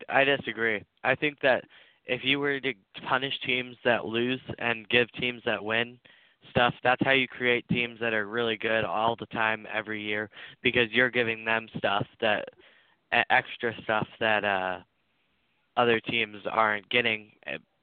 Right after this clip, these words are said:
because they're just bad. And teams like the Cubs, they would, probably wouldn't have been able to rebuild like how they did to create that team in twenty sixteen. That I still think is a really good team. They wouldn't be here if they got punished for losing.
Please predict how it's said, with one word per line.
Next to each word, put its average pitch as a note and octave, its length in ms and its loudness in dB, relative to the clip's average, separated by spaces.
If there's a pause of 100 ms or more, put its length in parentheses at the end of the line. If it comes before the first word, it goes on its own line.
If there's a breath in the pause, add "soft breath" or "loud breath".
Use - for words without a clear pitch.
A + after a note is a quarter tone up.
(120)
because A2+ 340 -2
they're G#2 120 0
just G#2 280 -4
bad. G#2+ 400 2
And G#2+ 300 -8 (120)
teams C3+ 240 -4
like B2+ 180 0 (100)
the A#2+ 80 -2
Cubs, B2 360 0 (120)
they B2+ 140 2
would, B2 240 -6 (100)
probably C3+ 300 2
wouldn't B2 220 -6
have A2+ 140 -8
been A#2 120 0
able A#2 240 -2
to A2 80 -6
rebuild A2+ 480 -2
like G#2+ 240 -2
how A2 160 -2
they G#2 160 -6
did G#2+ 320 -6 (440 loud breath)
to B2+ 140 4
create A#2+ 420 2
that A2 200 0
team A#2 220 -4
in A2 80 -16
twenty A2 320 -8
sixteen. A2 500 -4 (520 loud breath)
That B2+ 120 6
I C3+ 280 2
still C3+ 260 2
think C3 200 -2
is A2+ 140 -4
a A#2 80 -2
really A#2+ 280 0
good A2 240 -4
team. A2 340 0 (760 soft breath)
They C3+ 180 4
wouldn't C3+ 300 -8
be B2 160 -4
here A2 220 0
if G#2 160 -2
they A2+ 140 0
got A2 220 2
punished A2 440 -4
for A2 120 -4
losing. G2+ 460 -4